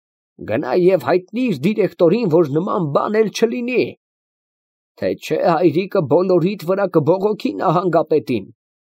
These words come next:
Եվ ի՞նչ եք կարծում, եկավ թե "Ես էլ քո որդին չեմ,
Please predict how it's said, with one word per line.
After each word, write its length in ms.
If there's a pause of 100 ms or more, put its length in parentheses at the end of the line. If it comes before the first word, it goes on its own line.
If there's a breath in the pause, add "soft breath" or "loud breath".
(840)
Եվ 280
ի՞նչ 200
եք 240
կարծում, 500 (680)
եկավ 520
թե 200 (840)
"Ես 420
էլ 180
քո 160
որդին 480
չեմ, 280